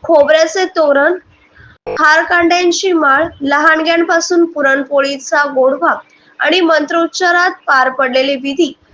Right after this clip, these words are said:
व संपूर्ण होळीला खण आणि साडीचा पेहराव घालण्यात आला होता.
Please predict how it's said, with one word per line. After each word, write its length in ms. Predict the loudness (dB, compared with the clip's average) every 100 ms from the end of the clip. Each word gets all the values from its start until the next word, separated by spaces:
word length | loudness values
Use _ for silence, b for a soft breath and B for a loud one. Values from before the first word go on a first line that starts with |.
| _ 0
व 80 | 0
संपूर्ण 600 | 2 0 0 0 0 2
होळीला 440 | 2 2 2 0 -2
खण 300 | -2 0 2
आणि 240 | 2 0 -2
साडीचा 580 | -2 -2 0 -2 -4 -4
पेहराव 580 | -2 -2 0 0 -2
घालण्यात 420 | -2 -2 -2 -4 -2
आला 200 | 0 0
होता. 280 | -2 -4